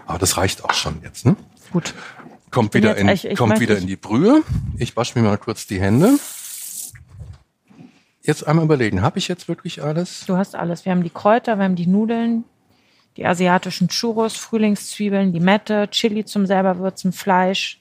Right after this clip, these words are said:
Speaker 2: Die Suppe ist abgeschmeckt.
Speaker 1: Die Suppe ist soweit abgeschmeckt. Und
Speaker 2: Also ich würde
Speaker 1: verschiedenen
Speaker 2: denken
Speaker 1: Soßen kommen da noch hin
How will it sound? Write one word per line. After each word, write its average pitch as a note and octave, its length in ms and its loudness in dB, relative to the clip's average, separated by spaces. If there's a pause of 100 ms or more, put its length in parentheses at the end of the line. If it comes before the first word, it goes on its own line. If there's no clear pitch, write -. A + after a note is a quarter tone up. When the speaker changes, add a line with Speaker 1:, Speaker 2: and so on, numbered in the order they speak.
Speaker 2:
Die F3+ 60 -6
Suppe F3+ 240 -2
ist E3 140 -4
abgeschmeckt. C4 760 -4 (320)
Speaker 1:
Die A2 80 -10
Suppe A#2 360 -2
ist - 140 -14
soweit G2 520 0
abgeschmeckt. - 920 -2 (240)
Und G#2 140 -4
Speaker 2:
Also F#3 160 -4
ich F3 80 -14
würde A2 160 -2
Speaker 1:
verschiedenen G#2+ 260 0 (120)
Speaker 2:
denken E2+ 120 0
Speaker 1:
Soßen E3 600 0 (200)
kommen F3 300 2
da E3 140 -2
noch E3+ 220 -6
hin G#3+ 260 4